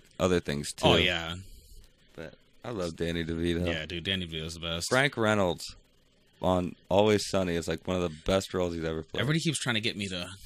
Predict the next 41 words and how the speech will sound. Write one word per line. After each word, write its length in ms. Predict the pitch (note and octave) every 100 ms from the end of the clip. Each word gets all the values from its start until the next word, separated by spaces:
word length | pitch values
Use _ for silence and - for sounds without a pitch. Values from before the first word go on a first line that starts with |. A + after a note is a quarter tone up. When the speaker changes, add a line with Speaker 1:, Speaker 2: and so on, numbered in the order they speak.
| -
Speaker 2:
watch 300 | G2 F#2 F2
Always 300 | E2+ E2 E2
Sunny. 320 | E2+ D#2+ E2 E2+ - - - -
They're 120 | F#2+
like, 120 | F#2+ B2
Speaker 1:
Oh, 80 |
Speaker 2:
"Skip 240 | G#2 C#3+ A2
Speaker 1:
dude. 40 |
Speaker 2:
season 360 | G2 D#3 C#3+ C3
one 420 | A#2 G#2 G2 F#2 - - - -
and 120 | G2+
just 160 | G2 -
go 60 | C#3
Speaker 1:
No, 60 | E3+
Speaker 2:
straight 180 | F3+ C#3
to 60 |
season 260 | A#2+ C#3 C#3
Speaker 1:
don't 100 | D#3
Speaker 2:
two." 80 | C#3
Speaker 1:
even. 180 | D3 B2
Speaker 2:
And 80 | A2+
Danny 140 | A#2+
DeVito 320 | A#2 A2 G#2+
comes 220 | - G#2+ A2
in 80 |
'cause 120 | G#2+ A2+
they're, 200 | B2 B2 B2+
well, 160 | B2+ B2+
the, 80 |
what 160 | A#2+ C#3+
it 80 | A#2
was 260 | C3+ A#2+
was 140 | G2+ F#2+
because 260 | A2+ G2+
season 280 | A#2+ G#2+ G2
one 180 | A2 G#2+
was 120 | F2+
such 140 | A#2 F#2
a 80 |
story-building 720 | - G#2 G2+ G2 F#2+ F#2 F#2 E2+
season. 560 | G#2 G#2 E2+ F2 F2+